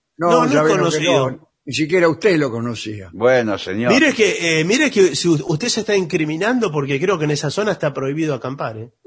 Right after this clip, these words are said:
Speaker 1: Claro.
Speaker 3: No, no, no, no. Era,
Speaker 2: Sí,
Speaker 3: era,
Speaker 2: sí, sí, sí, sí.
Speaker 1: Tenga
Speaker 2: No se puede
Speaker 1: cuidado,
Speaker 2: en cualquier
Speaker 1: tenga
Speaker 2: lado,
Speaker 1: cuidado,
Speaker 2: ¿eh?
Speaker 1: que veo que
Speaker 3: Perdón.
Speaker 1: somos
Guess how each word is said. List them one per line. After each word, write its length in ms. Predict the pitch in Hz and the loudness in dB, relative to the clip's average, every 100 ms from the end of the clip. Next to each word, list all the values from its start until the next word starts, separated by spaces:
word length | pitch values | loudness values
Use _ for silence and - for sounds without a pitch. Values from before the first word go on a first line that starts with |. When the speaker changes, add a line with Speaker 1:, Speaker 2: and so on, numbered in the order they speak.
| - _ | -20 _
Speaker 1:
Claro. 200 | 143 135 | 0 2
Speaker 3:
No, 220 | 123 120 | 4 4
no, 220 | 117 110 | 2 2
no, 240 | 104 98 90 | 2 0 0
no. 140 | 85 - - | -4 -10 -8
Era, 180 | - 139 156 | 2 4 6
Speaker 2:
Sí, 140 | 180 226 | 4 4
Speaker 3:
era, 220 | - 220 | 4 2
Speaker 2:
sí, 200 | 196 208 | 2 0
sí, 220 | - 208 | 2 0
sí, 20 | |
sí. 280 | 180 196 175 - 180 | 0 0 0 -2 -4
Speaker 1:
Tenga 180 | 185 196 | 2 2
Speaker 2:
No 0 | |
se 60 | 175 | 4
puede 140 | 185 | 4
Speaker 1:
cuidado, 320 | 196 202 190 - | 6 4 4 4
Speaker 2:
en 60 | |
cualquier 320 | 208 202 202 190 | 4 2 2 2
Speaker 1:
tenga 140 | 196 | 2
Speaker 2:
lado, 200 | 175 156 | 2 0
Speaker 1:
cuidado, 80 | 156 | -2
Speaker 2:
¿eh? 40 | 196 | 0
Speaker 1:
que 60 | |
veo 180 | 180 214 | 2 2
que 80 | 113 | 4
Speaker 3:
Perdón. 500 | 120 123 147 151 147 | 2 4 4 4 4
Speaker 1:
somos 160 | 117 | 2